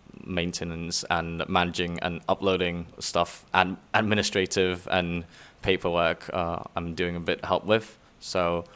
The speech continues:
yeah, I, I've actually never done video editing in my life, like proper video editing. And I'm taking up some responsibilities regarding that. So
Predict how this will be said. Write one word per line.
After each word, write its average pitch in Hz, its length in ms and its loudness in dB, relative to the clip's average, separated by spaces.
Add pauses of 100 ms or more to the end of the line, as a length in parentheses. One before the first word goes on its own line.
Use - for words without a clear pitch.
(100)
yeah, 180 160 8
I, 120 180 10
I've 113 140 6
actually 143 240 4
never 101 280 2
done 98 380 4
video 95 320 4
editing 92 680 -2
in 87 180 -2
my 82 180 -2
life, 82 600 0
like 85 200 -2
proper - 300 -2
video 85 260 0
editing. 98 440 -2 (440)
And 87 300 0
I'm 87 160 0
taking 95 340 0
up - 160 0 (280)
some 90 180 -2
responsibilities 87 800 -4
regarding 85 680 -2
that. 98 280 6
So 87 300 -2